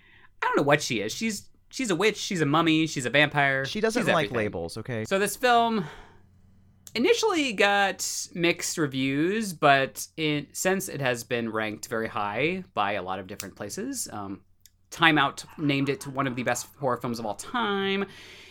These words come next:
Speaker 1: IndieWire also named it one of the best in their hundred twenty-five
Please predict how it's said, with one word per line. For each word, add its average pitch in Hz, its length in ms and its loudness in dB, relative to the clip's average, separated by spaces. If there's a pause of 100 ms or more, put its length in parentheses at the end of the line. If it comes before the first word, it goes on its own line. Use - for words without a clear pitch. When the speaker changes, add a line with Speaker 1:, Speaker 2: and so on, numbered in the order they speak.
(120)
Speaker 1:
IndieWire 160 640 4
also 151 800 2
named 147 320 -2
it 147 100 -2
one 143 140 -2
of 143 60 -2
the 135 60 0
best 143 480 0
in 143 120 0
their 135 200 0
hundred 135 300 0
twenty-five 127 800 0